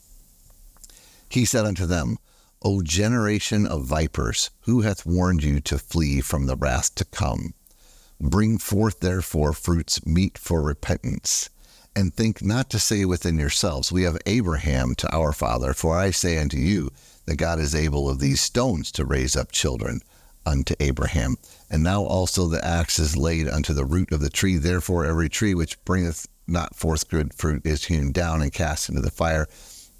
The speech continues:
I indeed baptize you with water unto repentance, but he that cometh after me is mightier than I, whose shoes I am not worthy to bear. He shall baptize you with the Holy Ghost and with fire, whose fan is in his hand,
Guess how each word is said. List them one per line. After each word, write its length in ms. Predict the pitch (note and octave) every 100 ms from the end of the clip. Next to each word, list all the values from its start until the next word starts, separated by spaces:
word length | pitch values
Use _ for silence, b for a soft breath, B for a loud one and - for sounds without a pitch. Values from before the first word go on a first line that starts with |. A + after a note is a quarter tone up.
| -
I 160 | F#2 F2+
indeed 380 | D2 E2+ D2
baptize 500 | C2+ D2 - D#2+ D2
you 80 | D2+
with 160 | D2 D2+
water 340 | D#2+ D#2 D2
unto 300 | C2+ D#2+ -
repentance, 800 | D2 - C3 C3 - D2+ C2+ - _ b b b -
but 180 | F2 -
he 200 | G2+ F2
that 160 | D#2+
cometh 300 | - D#2 D2
after 280 | F2 D#2+ D#2+
me 140 | D2
is 140 | C#2+ C#2
mightier 540 | D2+ D2+ C#2+ C2+ C2+
than 140 | C2+ C2+
I, 240 | C#2+ C#2+
whose 500 | C2 C#2 - - - _ - - F#2
shoes 480 | - G#2 F#2+ D#2+ -
I 120 | D#2
am 100 | C#2+
not 220 | C#2+ C2+
worthy 440 | D2+ D2 C#2+ C#2 C#2 B B B B
to 100 | -
bear. 440 | - F2+ E2+ E2+ D#2+ - - - -
He 240 | E2+ G2
shall 160 | - D#2+
baptize 520 | D#2+ D2+ - D2+ C#2+
you 120 | D2+
with 100 | C#2+
the 80 | C#2+
Holy 200 | D2+ C#2
Ghost 360 | D2 C#2 C#2 -
and 120 | C#2
with 100 | C2+
fire, 380 | - E2+ D#2+ D#2
whose 180 | C#2+ C#2+
fan 260 | - D#2+ D2+
is 160 | C#2
in 60 | C2+
his 120 | -
hand, 420 | F#2+ F#2+ F#2 E2+